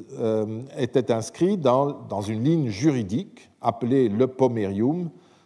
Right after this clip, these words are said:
dont le premier tracé aurait été installé par Romulus et marqué par des murs et des bornes.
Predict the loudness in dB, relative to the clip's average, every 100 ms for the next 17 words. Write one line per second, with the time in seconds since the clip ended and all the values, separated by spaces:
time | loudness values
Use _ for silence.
0 | _ 2 2 2 2 4 2 2 0 0
1 | 0 0 0 -2 -2 0 0 -2 0 0
2 | 0 -2 0 2 0 0 -2 2 2 4
3 | 2 0 -2 -6 -18 -20 _ _ _ -2
4 | 0 -2 0 0 2 2 2 0 0 -2
5 | -6 -10 -18 _ _ -12 -4 -2 0 -2
6 | -4 -12